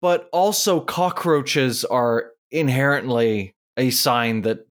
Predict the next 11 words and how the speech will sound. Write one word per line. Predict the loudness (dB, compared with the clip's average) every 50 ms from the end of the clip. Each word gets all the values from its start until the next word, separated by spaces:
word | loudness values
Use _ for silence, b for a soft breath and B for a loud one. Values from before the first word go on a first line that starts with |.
| _ _ -12
filth | -10 -4 0 2 2 2 2 -2 -4 -4
is | -2 0 0 0 -2 -2 -4 -4 -4 -4
near, | -2 0 0 0 0 0 0 0 0
or | -2 -4
filth, | -6 -4 -2 -2 -2 -2 -4 -6
y-, | -6 -4 -2 -2 -2 -2 -2
things | -2 -2 -2 0 0
are | 0 0
just | 0 -2 -4 -4 -6 _
dirty. | -2 0 0 2 0 -2 -2 -4 -6 -6
It's | -6 -6 -6 -8 -12